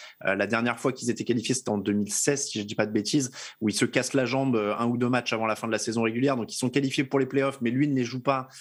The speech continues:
alors qu'il était quand même sur un très bon rythme. Depuis, il est très, très, très, euh, contesté en permanence. Il est bon, mais il est pas excellent, donc on le, on le discute souvent.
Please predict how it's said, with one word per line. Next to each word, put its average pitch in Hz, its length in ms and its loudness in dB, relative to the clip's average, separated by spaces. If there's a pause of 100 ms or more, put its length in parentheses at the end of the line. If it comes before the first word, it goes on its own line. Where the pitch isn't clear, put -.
(180)
alors 95 240 0
qu'il - 140 0
était 104 160 0
quand 117 80 0
même 110 120 0
sur 107 160 0
un 107 80 2
très - 160 0
bon 120 220 2
rythme. 139 360 0
Depuis, 113 320 0
il 113 60 -2
est - 120 -4
très, - 200 -4
très, 113 220 0
très, 117 380 0
euh, 98 160 0
contesté 117 680 2
en 120 100 -2
permanence. 127 720 0
Il 110 80 -4
est 113 80 6
bon, 131 380 2
mais 120 120 2
il 104 60 0
est 104 60 -2
pas 98 160 0
excellent, 131 760 2
donc 113 180 -2
on 98 100 0
le, 95 120 2
on 95 140 0
le 101 60 0
discute 104 360 -4
souvent. 135 320 2